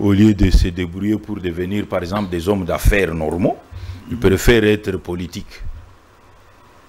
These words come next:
Vous trouvez les politiciens hommes d'affaires.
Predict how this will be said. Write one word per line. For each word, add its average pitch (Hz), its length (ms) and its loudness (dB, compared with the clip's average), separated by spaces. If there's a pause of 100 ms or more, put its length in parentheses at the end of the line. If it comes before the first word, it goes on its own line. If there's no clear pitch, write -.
(840)
Vous 113 140 4
trouvez 117 320 6
les 107 100 2
politiciens 104 680 -2 (200)
hommes 113 180 4
d'affaires. 80 460 -4